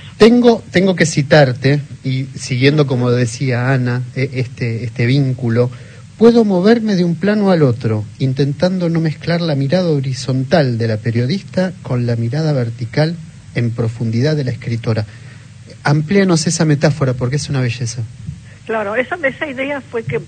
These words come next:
Speaker 2: en la época del periodismo yo también empecé a hacer literatura, aún estando en Francia. Pero eran dos cosas para mí muy separadas. Entonces, cuando estaba escribiendo una novela, por ejemplo, no podía casi hacer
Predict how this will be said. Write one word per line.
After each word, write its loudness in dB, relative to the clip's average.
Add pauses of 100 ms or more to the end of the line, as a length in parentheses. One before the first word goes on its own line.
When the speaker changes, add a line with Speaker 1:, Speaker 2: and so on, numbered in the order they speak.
(260)
Speaker 2:
en -10
la 0
época -6
del -6
periodismo -6
yo -10
también -10
empecé -12
a -6
hacer -10
literatura, -6 (340)
aún -6
estando -10
en -16
Francia. -10 (480)
Pero -6
eran -4
dos -12
cosas -10
para -8
mí -10
muy -6
separadas. -14
Entonces, -14
cuando -12
estaba -10
escribiendo -10 (320)
una -10
novela, -8
por -12
ejemplo, -14
no -10
podía -10
casi -14
hacer -12